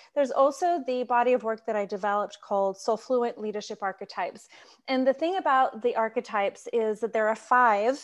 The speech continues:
in this body of work. I'm the mystic. Um, and so it really helps you understand from a soul level, your soul's language of leadership. So how are you designed as a soul to contribute? So what that means is, do you understand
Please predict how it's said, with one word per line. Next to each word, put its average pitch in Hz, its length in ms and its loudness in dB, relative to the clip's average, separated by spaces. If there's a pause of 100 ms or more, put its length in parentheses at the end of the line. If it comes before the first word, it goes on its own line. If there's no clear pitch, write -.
(120)
in 233 160 -4
this 208 220 -8
body 208 260 -2
of 202 100 -6
work. 220 380 -2
I'm 240 180 -4
the 240 80 -2
mystic. 214 680 -6 (460)
Um, 254 380 0
and 277 160 -2
so 294 100 0
it 254 120 2
really 349 260 2
helps 294 340 -2
you 302 80 -2
understand 226 600 -6
from 226 160 -8
a 214 40 -8
soul 269 380 0
level, 202 480 0 (160)
your 247 220 0
soul's 302 500 0
language 240 720 -2
of 208 100 -10
leadership. 190 600 -8
So - 180 -6
how 285 320 2
are 330 120 4
you 302 180 -4
designed 220 560 -6
as 214 140 -8
a 202 60 -4
soul 190 520 -2 (120)
to 214 100 -14
contribute? 190 800 -12 (300)
So 262 120 -6
what 254 160 0
that 254 180 0
means 294 440 0
is, 208 320 -4
do 247 100 -8
you 247 140 -2
understand 240 580 -6